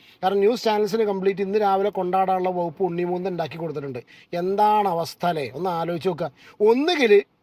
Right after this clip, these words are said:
നല്ല മസിലും അടിക്കാൻ കഴിവൊക്കെ ഉള്ള, നല്ല അത്യാവശ്യം ശക്തിയൊക്കെ ഉള്ള, ഫിസിക്കൊക്കെ ഉള്ള, മാർഷൽ ആർട്സ് ഒക്കെ കുറച്ചൊക്കെ അറിയാൻ സ-, തോന്നുന്നുണ്ട്. ഈ അറിയുന്ന ഉണ്ണി മുകുന്ദൻ ക്ഷമാശീലം പഠിക്കുക. അല്ലാന്നുണ്ടെങ്കിൽ അതിലേറെ നല്ലത്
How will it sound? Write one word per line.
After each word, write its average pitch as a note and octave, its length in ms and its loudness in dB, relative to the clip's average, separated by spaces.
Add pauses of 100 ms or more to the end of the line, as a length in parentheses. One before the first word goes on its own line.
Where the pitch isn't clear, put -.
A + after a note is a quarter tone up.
(340)
നല്ല G#3 300 0
മസിലും A3+ 680 -2 (180)
അടിക്കാൻ G#3+ 400 0
കഴിവൊക്കെ G3+ 400 4
ഉള്ള, G3 120 0
നല്ല F#3+ 220 -2
അത്യാവശ്യം F3+ 320 -4
ശക്തിയൊക്കെ F#3 420 -2
ഉള്ള, F3+ 180 0 (300)
ഫിസിക്കൊക്കെ G3 500 0
ഉള്ള, F#3+ 220 0
മാർഷൽ F3 300 -2
ആർട്സ് F#3+ 180 -2
ഒക്കെ F#3+ 100 -6
കുറച്ചൊക്കെ G3+ 340 -2
അറിയാൻ A3 180 0
സ-, A3 180 -2
തോന്നുന്നുണ്ട്. G#3+ 340 0
ഈ A3 100 -4
അറിയുന്ന G#3 340 2 (100)
ഉണ്ണി A3+ 240 0
മുകുന്ദൻ F3+ 320 -2 (300)
ക്ഷമാശീലം B3+ 640 0
പഠിക്കുക. F#3 360 0 (280)
അല്ലാന്നുണ്ടെങ്കിൽ G#3 760 2 (240)
അതിലേറെ A#3 440 2
നല്ലത് G#3 320 2